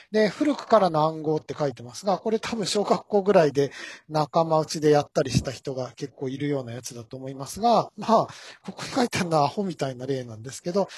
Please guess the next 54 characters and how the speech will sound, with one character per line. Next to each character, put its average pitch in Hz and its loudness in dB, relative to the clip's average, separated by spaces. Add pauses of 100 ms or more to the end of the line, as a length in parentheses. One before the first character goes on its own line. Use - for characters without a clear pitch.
(200)
と 277 -4
に 277 -2
か 220 2
く 196 4
ア 233 10
リ 269 4
ス - -4
と 202 0
ボ 185 -2
ブ 170 2
は 156 4
事 165 -4
前 220 0
に 220 -8
こ 202 -6
っ 196 -4
そ - -2
り 196 -4
と 156 4
暗 180 -2
号 185 0
の 175 -2
ル 170 -2
ー - -6
ル、 120 -12
F - -6
と 143 -4
F 151 -4
イ 180 -4
ン 170 -8
バ 147 2
ー 127 -4
ス - -8
を 170 2
相 202 -4
談 185 0
し - -8
て、 170 2 (220)
こ 190 -4
れ 202 0
で 196 2
い 190 -4
こ 202 -2
う 156 0
ぜ 151 0
っ 151 0
て - -12
決 - -12
め 190 0
て 180 -2
お 165 2
き 151 -10
ま 120 -14
す。 - -14